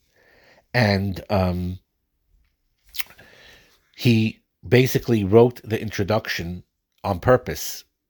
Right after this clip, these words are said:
like this: to teach a person, you research and analyze a subject before taking any undertaking, and to battle the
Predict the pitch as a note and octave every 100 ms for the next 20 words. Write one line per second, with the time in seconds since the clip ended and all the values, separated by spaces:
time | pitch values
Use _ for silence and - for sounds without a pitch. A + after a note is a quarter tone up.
0 | - G2 F#2 - D#2+ - - A2 - -
1 | C#3+ D3+ - - - A2 - A#2+ - E2+
2 | C#2 - _ _ _ _ _ _ _ _
3 | - F#2 G#2 B2+ - B2 - G#2+ - A2
4 | A2+ A2 G2+ G#2+ - G#2 - G#2+ - F#2+
5 | - G2 - G#2+ - G2+ - G2+ G2+ -
6 | F#2 F2 D#2+ - D#2+ - D2+ C#2 _ _
7 | _ _ _ _ _ _ _ - _ _
8 | _ _ - A#2 G#2+ G#2 A2+ F#2+ G2+ G2+
9 | A#2 A#2+ B2+ C3+ - F#2+ G2 F2